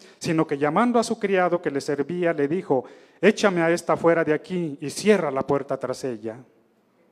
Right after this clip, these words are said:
Qué barbaridad, qué tremendo. O sea, al correrla, muchas personas se iban a dar cuenta. Muchas personas se habían, se iban a dar cuenta de aquello que había sucedido.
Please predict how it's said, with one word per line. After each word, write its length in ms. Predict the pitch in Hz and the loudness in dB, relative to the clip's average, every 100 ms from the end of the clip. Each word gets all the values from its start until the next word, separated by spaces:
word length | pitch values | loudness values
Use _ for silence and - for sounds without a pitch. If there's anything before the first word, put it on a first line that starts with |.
| _ _ _ _ _ _ _ _ _ _ _ - | _ _ _ _ _ _ _ _ _ _ _ -4
Qué 120 | 165 | 0
barbaridad, 760 | 143 131 127 117 120 127 143 123 - _ _ | 0 0 -2 -4 -6 -6 -10 -16 -20 _ _
qué 480 | _ 131 131 135 117 - _ _ _ _ | _ -6 -4 -6 -10 -18 _ _ _ _
tremendo. 640 | 139 123 131 143 139 127 - _ _ - | -6 -4 -6 -6 -8 -12 -18 _ _ -8
O 120 | 135 | -4
sea, 240 | 180 180 | 0 0
al 260 | 180 147 139 | 0 -4 0
correrla, 640 | 151 156 175 151 151 180 196 - _ _ _ _ | 0 2 -2 -2 -6 -6 -10 -20 _ _ _ _
muchas 300 | 180 - 214 | -4 -4 -2
personas 460 | 160 143 165 160 147 | -2 -2 -2 -4 -6
se 120 | 131 | -6
iban 220 | 131 131 | -4 -4
a 80 | 123 | -6
dar 180 | 123 123 | -6 -6
cuenta. 400 | 135 151 143 120 120 _ _ _ _ _ _ _ _ _ _ _ _ _ - | -8 -8 -14 -20 _ _ _ _ _ _ _ _ _ _ _ _ _ _ -8
Muchas 280 | 147 165 151 | -6 -6 -6
personas 500 | 135 123 147 143 147 | -6 -4 -4 -4 -4
se 80 | |
habían, 400 | 131 131 139 147 - _ _ _ _ | -4 -2 -4 -6 -10 _ _ _ _
se 180 | - 135 | -8 -6
iban 240 | 156 160 | -6 -6
a 80 | 147 | -2
dar 180 | 147 147 | -2 0
cuenta 380 | 147 143 143 135 | 0 0 -2 -4
de 80 | |
aquello 320 | 127 139 131 123 | -4 -2 -2 -2
que 80 | |
había 220 | 117 120 127 | -4 -4 -6
sucedido. 680 | 120 - 123 214 147 120 | -8 -12 -10 -10 -8 -12